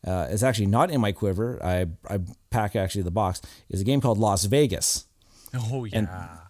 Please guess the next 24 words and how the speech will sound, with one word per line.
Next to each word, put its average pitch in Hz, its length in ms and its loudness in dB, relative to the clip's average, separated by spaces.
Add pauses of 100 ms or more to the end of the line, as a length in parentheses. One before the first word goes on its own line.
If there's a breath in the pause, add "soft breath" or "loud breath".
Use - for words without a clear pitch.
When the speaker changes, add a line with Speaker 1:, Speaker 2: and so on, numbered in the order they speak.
Speaker 1:
they, 120 180 4
they 117 180 4
love 139 640 6
Las 113 280 2
Vegas. 87 280 0
They 95 80 -2
love 127 260 2
the 143 80 -2
chance 123 300 0
to 104 80 -2
just 85 260 -2
roll 110 220 0
some 127 220 0
dice, 107 400 0 (520 soft breath)
play 151 200 0
some 131 180 0
dice. 120 280 2
Whoever 117 240 2
has 113 160 2
the 107 80 -2
most 107 420 -2
dice 107 320 0
on 101 180 0
a 101 80 -4